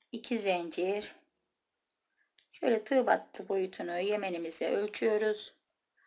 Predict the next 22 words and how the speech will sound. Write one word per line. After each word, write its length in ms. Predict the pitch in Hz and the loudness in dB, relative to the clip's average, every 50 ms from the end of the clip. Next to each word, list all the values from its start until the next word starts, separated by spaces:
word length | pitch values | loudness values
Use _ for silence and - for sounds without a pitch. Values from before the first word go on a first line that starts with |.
| _ _ _ _ _ _ - | _ _ _ _ _ _ -4
Ve 80 | - | -4
sık 260 | 208 - - 226 - - | -2 -2 -4 -4 -2 -4
iğne 200 | 196 185 180 165 | -4 -2 -4 -6
olarak 360 | 175 175 - 170 180 - - | -4 -2 -2 -2 -2 -2 -4
kapattık. 600 | - - - - - - - - - - - - - _ _ - | -8 -8 -6 -10 -12 -14 -16 -20 -20 -20 -20 -20 -20 _ _ -4
Birinci 340 | 233 226 220 196 202 - - | -4 -4 -4 -4 -6 -8 -8
tığ 200 | - - - - | -8 -10 -10 -10
battımız. 560 | - - - - - - - - - - - - _ _ _ _ _ - - - - - - - - _ _ - | -12 -18 -20 -20 -20 -20 -18 -18 -20 -20 -20 -20 _ _ _ _ _ -20 -20 -20 -20 -20 -20 -20 -20 _ _ -14
İki 240 | 240 233 269 262 | -2 2 2 4
zincir. 680 | 247 233 233 202 185 185 180 - 190 190 214 247 240 - - - - | 4 6 4 4 4 2 0 2 4 4 4 4 2 0 -8 -18 -20
Şöyle 540 | - - - 330 285 233 185 170 180 202 - | -20 -6 0 2 4 4 4 4 2 2 0
iki 220 | - 240 - 302 | 0 -2 -2 0
zincir 400 | 247 254 233 214 190 202 196 196 | 2 2 2 2 2 0 0 4
boyutunu 580 | 247 247 240 220 202 - - 214 196 196 214 226 - - _ _ _ _ _ _ _ _ - | 6 6 6 6 4 2 0 0 2 2 0 -2 -4 -10 _ _ _ _ _ _ _ _ 4
göz 240 | - 294 240 240 - | 6 6 8 8 6
kararı 420 | - 202 208 180 180 175 170 180 | 6 8 10 10 10 10 8 6
artık 400 | 185 185 - - - - - - - - - - _ _ _ _ _ _ _ _ _ _ _ _ _ _ - - _ _ _ - | 6 4 -2 -10 -18 -18 -18 -18 -18 -18 -20 -20 _ _ _ _ _ _ _ _ _ _ _ _ _ _ -20 -20 _ _ _ -14
kapatıyoruz 720 | - - - - - 107 - - 117 107 208 - - - | -14 -8 -4 -4 -4 -4 -6 -10 -14 -14 -14 -16 -18 -18
arkadaşlar. 720 | - - - - - - - - - - - - - - - _ _ _ _ _ _ _ - - - - - _ _ _ _ - | -18 -18 -18 -18 -20 -18 -14 -10 -10 -8 -10 -10 -14 -18 -20 _ _ _ _ _ _ _ -20 -20 -20 -20 -20 _ _ _ _ -16
İki 200 | 240 - 254 226 | -8 -6 -4 -4
zincir. 800 | 226 226 196 190 175 175 170 185 180 175 180 190 208 214 - - - _ _ _ _ _ _ _ _ - - - - _ _ _ _ _ _ _ _ _ _ _ _ _ _ _ _ _ - | -2 -2 -2 -2 -4 -4 -4 -4 -4 -2 -2 -2 -4 -4 -6 -8 -14 _ _ _ _ _ _ _ _ -20 -20 -20 -20 _ _ _ _ _ _ _ _ _ _ _ _ _ _ _ _ _ -8
Üç. 460 | - 202 202 208 - - - - - | -6 -6 -6 -6 -6 -6 -8 -8 -8